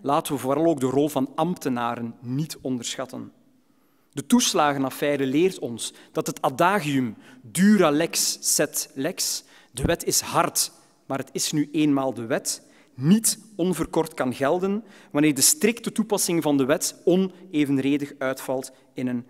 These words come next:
concreet geval voor de burger.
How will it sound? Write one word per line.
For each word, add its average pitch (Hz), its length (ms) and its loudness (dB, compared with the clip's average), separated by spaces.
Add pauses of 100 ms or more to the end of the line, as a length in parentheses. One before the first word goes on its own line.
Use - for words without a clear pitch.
concreet 127 560 -4
geval 123 500 -6 (120)
voor 120 360 -12
de 127 100 -12
burger. 113 440 -16